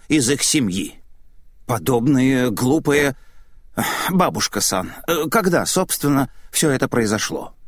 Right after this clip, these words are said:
Ну, как сказать. Должно быть, это случилось до того, как Куонзи поступили на службу к дайме в стародавние времена. Но эта история правдива. Я тоже это видела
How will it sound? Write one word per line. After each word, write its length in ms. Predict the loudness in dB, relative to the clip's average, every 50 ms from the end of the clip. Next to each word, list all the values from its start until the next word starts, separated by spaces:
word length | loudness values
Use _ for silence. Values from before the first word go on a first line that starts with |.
| -8
Ну, 560 | -4 -2 -2 0 0 0 0 0 0 0 -2
как 300 | -2 -2 -2 -2 0 -2
сказать. 640 | -4 -4 -4 -4 -6 -4 -6 -8 -8 -8 -8 -8 -8 -8 -14 -20 -20 -20 -20 -20 -20 -20 -8 -2
Должно 420 | 0 0 0 0 0 0 0 2
быть, 180 | 0 0 0 0
это 160 | 0 0 -2
случилось 560 | -2 0 0 0 0 0 0 0 0 0 0
до 220 | 0 2 2 2
того, 340 | 2 2 2 2 2 2 2
как 220 | 0 0 -2 -2 -2
Куонзи 600 | 0 0 2 2 2 0 0 0 0 0 0 -2 -8 -12 -4
поступили 540 | -2 -2 0 0 0 0 0 0 0 0 2
на 140 | 2 0 0
службу 460 | 0 -2 -2 -2 0 0 0 -2 0
к 60 | 0
дайме 480 | 2 2 2 2 2 2 0 -2 -4 -8 -14 -14 -8
в 60 | -8
стародавние 680 | -4 -2 0 0 2 2 0 -2 -2 -2 -2 -2 0 0
времена. 580 | 0 0 0 0 0 0 -2 -2 -4 -6 -10 -14 -16 -20 -20 -20 -20 -20 -20 -16 -8
Но 180 | -4 -2 0 0
эта 280 | 0 0 0 0 0 0
история 540 | 0 0 0 0 0 2 2 2 0 0
правдива. 720 | 0 0 0 0 0 0 -2 -2 -2 -2 -2 -4 -4 -6 -8 -10 -18 -20 -20 -20 -6 -2
Я 180 | 0 0 0
тоже 380 | 2 2 2 2 2 2 2 2
это 260 | 2 0 0 0 0
видела 540 | 0 0 0 -2 -2 -2 -4 -4 -4 -6